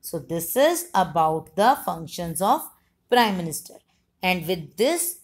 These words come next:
the chapter is completed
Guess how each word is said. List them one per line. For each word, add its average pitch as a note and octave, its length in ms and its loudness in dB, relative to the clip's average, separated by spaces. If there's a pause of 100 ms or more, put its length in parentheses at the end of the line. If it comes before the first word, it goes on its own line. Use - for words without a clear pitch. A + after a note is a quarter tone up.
(360)
the E3 260 -8
chapter A#3 800 -2
is F3+ 220 -2
completed E3+ 880 -6